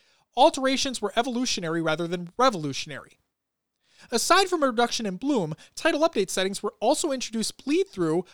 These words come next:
where a hit can punch through a player's shields and damage their health. There was a bug in Legacy Reach exposed by bleed through, where a player's head took damage and was healed independently from their body, which resulted in inconsistent time to kill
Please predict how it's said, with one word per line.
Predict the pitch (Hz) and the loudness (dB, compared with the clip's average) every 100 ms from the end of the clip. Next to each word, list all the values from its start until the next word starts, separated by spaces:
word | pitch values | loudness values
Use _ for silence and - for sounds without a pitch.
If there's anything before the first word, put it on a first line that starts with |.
| _ | _
where | 190 | -2
a | 180 | 0
hit | 320 370 - | 0 -4 -4
can | 233 180 | -6 -6
punch | - 269 320 - - | -6 -4 -2 -4 -8
through | - 226 247 254 | -8 -2 -2 2
a | 180 | 0
player's | 165 240 277 269 | 0 -2 -2 -2
shields | - 208 214 196 | -2 0 0 -2
and | 165 | -2
damage | 165 165 165 | -2 -2 -4
their | 196 | -4
health. | 233 226 - _ _ _ _ _ _ _ _ _ _ _ - | -2 -4 -6 _ _ _ _ _ _ _ _ _ _ _ 0
There | 247 | 2
was | 254 | 4
a | |
bug | 226 330 320 | 6 6 4
in | 226 | -2
Legacy | 214 254 247 202 | 0 2 0 -6
Reach | 156 156 - | -4 -6 -6
exposed | 170 - 180 180 | -8 -4 -2 0
by | 175 | -2
bleed | 165 196 269 - | -2 -2 -4 -4
through, | 156 143 170 _ | -8 -6 -8 _
where | 190 | -2
a | 196 | 0
player's | 262 320 - | 0 -2 -2
head | - 220 | -2 -2
took | - 208 | -2 -6
damage | 202 180 190 190 | -4 -4 -4 -6
and | 175 | -6
was | 160 | -6
healed | - 247 233 | -2 -2 -2
independently | 196 226 247 156 175 | -4 -4 -4 -6 -8
from | - 165 | -6 -6
their | 170 | -4
body, | 202 214 165 | 0 0 -2
which | 156 147 | -6 -8
resulted | 165 208 202 165 | -4 -2 -2 -6
in | 160 - | -8 -12
inconsistent | 269 311 247 220 214 | -10 -8 -6 -6 -8
time | 170 139 | -10 -10
to | 139 | -6
kill | 247 254 | -2 -2